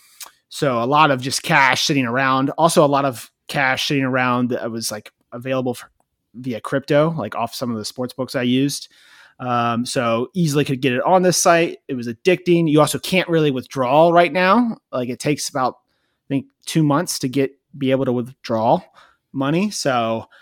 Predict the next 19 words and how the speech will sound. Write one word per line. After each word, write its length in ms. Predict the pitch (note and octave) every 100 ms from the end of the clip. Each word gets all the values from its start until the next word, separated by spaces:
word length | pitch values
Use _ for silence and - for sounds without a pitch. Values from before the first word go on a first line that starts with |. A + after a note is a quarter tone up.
| _ -
uh, 140 | B2
yeah, 180 | B2+ D#3
you 140 | C#3
put 120 | - D#3
all 140 | D3+
that 120 | D3
together 500 | C3+ C3+ F3 D#3 C3
and, 180 | B2 B2
and 140 | A#2+
you're 80 | B2
kinda 180 | D3 C3+
forced 540 | - - D3 D#3+ -
to 80 | D3
be 160 | C3+ C#3
on 160 | C3+
this 240 | B2+ B2 -
crack 340 | - C#3 C3+
cocaine 480 | - C#3 A#2+ C#3+ D3+
machine. 600 | B2+ - D3+ D3+ A2+ A2+